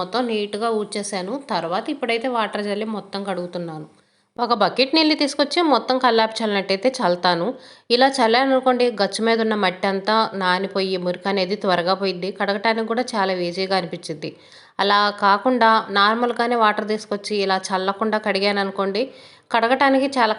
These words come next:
కష్టంగా అనిపించిద్ది, అంత నీట్గా రాదు. అందుకనే ముందు వాటర్ జల్లేసి కడిగాను అనుకోండి,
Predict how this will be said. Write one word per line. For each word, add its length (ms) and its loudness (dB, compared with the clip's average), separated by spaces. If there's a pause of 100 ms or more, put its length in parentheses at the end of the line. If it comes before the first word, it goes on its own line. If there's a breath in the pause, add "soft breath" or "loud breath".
కష్టంగా 400 -2
అనిపించిద్ది, 560 -2 (180)
అంత 140 -4 (140)
నీట్గా 360 2 (140)
రాదు. 260 2 (160)
అందుకనే 320 -2 (100)
ముందు 180 2 (120)
వాటర్ 320 0
జల్లేసి 380 -2
కడిగాను 340 -2
అనుకోండి, 280 -4